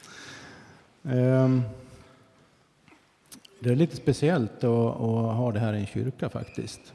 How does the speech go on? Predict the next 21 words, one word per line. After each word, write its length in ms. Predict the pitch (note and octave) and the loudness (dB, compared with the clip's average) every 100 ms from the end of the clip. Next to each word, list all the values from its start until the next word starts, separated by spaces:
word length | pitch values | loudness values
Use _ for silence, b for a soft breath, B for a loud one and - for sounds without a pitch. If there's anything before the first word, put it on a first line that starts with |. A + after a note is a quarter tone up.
| - | -18
Jag 160 | - A#2+ | -6 -2
vill, 420 | B2 C3+ B2 B2 | -2 -2 -2 -2
vi 240 | C3 C3 B2+ | -2 -2 0
konstaterade 720 | C#3 C3 C3+ C3+ D3+ B2 A#2 | 0 0 -2 2 4 4 4
just 320 | C3 C#3+ - - - B B B B B - | 4 2 0 -14 -20 B B B B B -6
innan 280 | A#2+ A2+ G#2+ | -2 0 0
vi 100 | G#2+ | -2
kom 240 | B2 A2 | -2 -2
fram 320 | - B2+ A#2 | -2 -2 0
här 240 | G#2+ A2 A#2 | -2 -2 -4
att 360 | A#2 - - | -6 -8 -16
jag 180 | - A#2+ | -6 0
har, 180 | A#2+ D#3+ D#3 - | 0 0 -4 -2
vi 140 | C3+ | 2
har 120 | C#3 | 2
nog 160 | F3 D#3 | 0 0
aldrig 280 | D3 C#3+ B2 | 0 0 4
hört 420 | E3 A#2 - - | 4 4 2 -2
en 140 | B2+ | -2
så 300 | B2+ C3+ A#2 A#2 B B - | 2 2 2 0 B B -4
tyst 680 | - F3 A2+ - - - - | 0 2 0 -8 -16 -18 -18